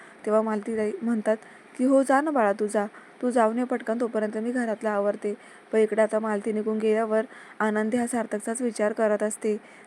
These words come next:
तिला आता खूप टेन्शन आलेलं असतं. तर प्रेक्षकांनो, पुढे आता दहीहंडीचा प्रोग्राम चालू असतो. तिथे आता आनंदीलाच दहीहंडी फोडायची असते.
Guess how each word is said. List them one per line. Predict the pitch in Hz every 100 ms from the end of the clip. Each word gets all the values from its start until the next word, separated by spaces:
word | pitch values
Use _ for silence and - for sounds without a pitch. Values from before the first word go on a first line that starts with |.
| -
तिला | 226 208
आता | 208 214
खूप | 233 247 277
टेन्शन | 226 220 220
आलेलं | 214 208 208
असतं. | 220 220 208
तर |
प्रेक्षकांनो, | 214 208 208 214 214 214
पुढे | 208 214 214
आता | 214 214
दहीहंडीचा | 226 220 214 214 214
प्रोग्राम | 214 208 208 214
चालू | 220 208 208
असतो. | 226 - 220 - - - - -
तिथे | 226 220
आता | 214 220
आनंदीलाच | 208 208 214 214 220 226
दहीहंडी | 220 214 208 240
फोडायची | 233 202 202 214
असते. | 214 - 214